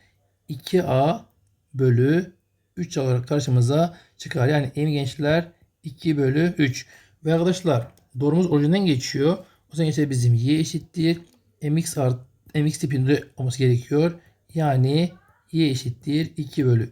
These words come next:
üç x olur. O da gençler deniz olarak karşımıza çıkar. Arkadaşlar bir daha söylüyorum. Bu sorumuz tam bir A Y T tadında bir sorudur.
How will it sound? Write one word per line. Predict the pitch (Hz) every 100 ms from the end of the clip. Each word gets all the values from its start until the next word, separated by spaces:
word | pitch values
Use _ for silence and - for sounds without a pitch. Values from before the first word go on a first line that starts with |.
| -
üç | 160
x | 165 -
olur. | 147 151 160 175 175 - _ -
O | 170
da |
gençler | 135 135 127 143 151 170 - _ _ -
deniz | 151 131
olarak | 127 123 123
karşımıza | 151 139 127 117 143 160 - _ -
çıkar. | - 160 117 - _ - _
Arkadaşlar | 196 196 185 156
bir | 151
daha | 175
söylüyorum. | - 175 175 175 196 190 _ _ -
Bu | 180
sorumuz | - 151 156 180 190 - _ _ -
tam | 196 185 147
bir | 143 170 180 175 - _ -
A | 156 147
Y | 156 165
T | 165 127
tadında | 135 131 143 156
bir |
sorudur. | 170 160 160 151 160 160